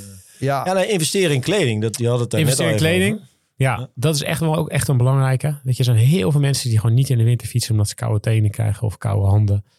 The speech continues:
Speaker 2: Ja,
Speaker 3: Ja.
Speaker 2: onnodig. Onnodig.
Speaker 3: Dat is echt onnodig.
Speaker 1: Dat is absoluut onnodig.
Speaker 3: Ja, kijk, als het, e-, als het echt min negen is en, eh, er ligt sneeuw en, of het regent en het is twee graden, ja, dan
Speaker 2: Als het min negen is, hoor je op het ijs te staan.
Speaker 3: Ja,
Speaker 2: Dat is heel simpel.
Speaker 3: precies.
Speaker 2: Ja.
Speaker 3: Maar,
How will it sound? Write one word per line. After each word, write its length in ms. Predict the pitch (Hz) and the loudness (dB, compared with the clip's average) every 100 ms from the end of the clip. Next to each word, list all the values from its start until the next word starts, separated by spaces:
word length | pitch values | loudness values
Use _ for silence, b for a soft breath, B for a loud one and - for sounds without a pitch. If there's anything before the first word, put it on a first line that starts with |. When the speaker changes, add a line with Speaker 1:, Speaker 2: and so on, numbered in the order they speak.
| _ - | _ -16
Speaker 2:
Ja, 220 | 92 - _ | -14 -14 _
Speaker 3:
Ja. 100 | 131 | -2
Speaker 2:
onnodig. 500 | 113 131 110 92 - _ - | 0 2 0 -4 -8 _ -2
Onnodig. 260 | 151 104 | 0 2
Speaker 3:
Dat 120 | 165 | 0
is 80 | 190 | -2
echt 200 | - - | -4 -2
onnodig. 300 | 147 135 147 | 0 2 2
Speaker 1:
Dat 120 | 123 | 2
is 120 | 123 131 | -2 -4
absoluut 420 | 151 - 143 123 | -4 -4 -4 -4
onnodig. 220 | 107 98 | -4 -4
Speaker 3:
Ja, 60 | 123 | -2
kijk, 180 | 139 | -2
als 100 | - | -4
het, 80 | - | -4
e-, 240 | - 120 - | -6 -6 -4
als 80 | 113 | -4
het 100 | - | -2
echt 120 | 107 | 0
min 160 | 117 110 | 0 2
negen 340 | 113 110 110 | 0 0 -2
is 180 | 101 - | -2 -2
en, 200 | 101 101 | -4 -2
eh, 60 | 101 98 - - - | -2 -2 -4 -8 -10
er 200 | - 104 | -6 -4
ligt 160 | 104 | -2
sneeuw 320 | - 107 104 | -2 0 0
en, 320 | 101 98 90 98 | 0 -2 -4 -6
of 140 | 104 | -6
het 100 | 98 | -4
regent 420 | 98 113 113 107 98 | -2 0 0 -2 -2
en 60 | |
het 100 | 101 | -2
is 80 | 98 | -2
twee 220 | 95 104 | -2 -2
graden, 300 | 101 101 101 | -2 -2 -4
ja, 160 | - 82 | -8 -10
dan 260 | - 85 85 | -10 -10 -10
Speaker 2:
Als 140 | - 92 | -10 -6
het 100 | 117 | -2
min 160 | 151 | 0
negen 240 | 170 170 165 | 2 0 0
is, 60 | |
hoor 120 | 147 151 | 0 0
je 60 | |
op 100 | 131 | 0
het 80 | 123 | -4
ijs 180 | 95 - | -8 -6
te 60 | |
staan. 200 | - 101 | -6 -4
Speaker 3:
Ja, 80 | 85 | -2
Speaker 2:
Dat 80 | 95 | -2
is 60 | 117 | 0
heel 120 | 120 | -2
simpel. 280 | 110 95 113 | -2 -2 0
Speaker 3:
precies. 280 | 107 98 - | 0 0 -4
Speaker 2:
Ja. 180 | - 98 - - | -8 -8 -8 -6
Speaker 3:
Maar, 260 | 117 123 | -2 0